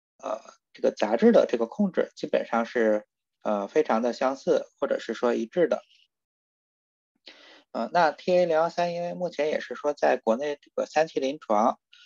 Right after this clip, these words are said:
呃，所以说我们整个它的这个，呃，规模的话是在这个两千五百克的一个偶联的规模。那它的抗体呢是通过，呃，这个两千升这样一个，呃，一次性反应器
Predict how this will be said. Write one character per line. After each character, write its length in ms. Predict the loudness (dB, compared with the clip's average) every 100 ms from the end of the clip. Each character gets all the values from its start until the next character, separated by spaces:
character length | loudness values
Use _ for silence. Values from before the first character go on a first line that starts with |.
| -10
呃， 160 | -4 -4
所 200 | 0 2
以 100 | 2
说 240 | 4 2
我 80 | 2
们 160 | 0 -4
整 220 | -4 -4
个 340 | 2 2 2 -2 _ -2
它 140 | 0
的 400 | 2 2 2 0
这 140 | -8 -12
个， 340 | -8 -8 -10 _ _ -2
呃， 380 | 0 0 -6 -12 _ _
规 160 | 4 6
模 160 | 6
的 100 | 4
话 180 | 2 0
是 240 | 0 -6 -6 -2
在 300 | 2 2 0
这 120 | -2
个 320 | -2 -2 -2
两 180 | -6 -6
千 220 | -2 -2
五 60 | 0
百 180 | 0 -2
克 160 | 0
的 120 | -2 -2
一 60 |
个 140 | -2 0
偶 140 | 0
联 160 | -2 -6
的 80 |
规 180 | -2 -2
模。 300 | -2 -6 -8 _ -20 -18 0
那 120 | 0
它 140 | 2 0
的 80 |
抗 300 | 0 2 2
体 160 | 2 -4
呢 200 | -4 -4
是 220 | -4 -4
通 220 | -4 -6 2
过， 340 | 6 6 2 _ _ _
呃， 240 | -2 -2
这 120 | -4
个 240 | -2 2 4
两 200 | 2 0
千 220 | -4 -4
升 320 | 4 4 4 0 _
这 100 | 0
样 200 | 2 2
一 60 | -4
个， 420 | 0 4 4 0 _ _
呃， 180 | -4 -2
一 80 | -2
次 160 | -6 -10
性 320 | -6 -4 -2
反 240 | -2 0
应 80 | -2
器 320 | 0 0 0